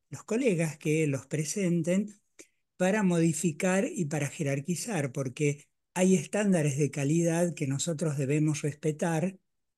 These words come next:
justamente el tipo de normas, eh, en las instrucciones al autor está perfectamente, eh, notificado todo ese tipo de cuestiones. Hay algunos que, por ejemplo, en la parte de discusión,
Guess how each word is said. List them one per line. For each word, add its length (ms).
justamente 600
el 120
tipo 320
de 180
normas, 1000
eh, 300
en 400
las 220
instrucciones 720
al 140
autor 400
está 340
perfectamente, 1200
eh, 140
notificado 840
todo 200
ese 240
tipo 260
de 160
cuestiones. 840
Hay 200
algunos 440
que, 400
por 140
ejemplo, 640
en 140
la 120
parte 340
de 140
discusión, 1000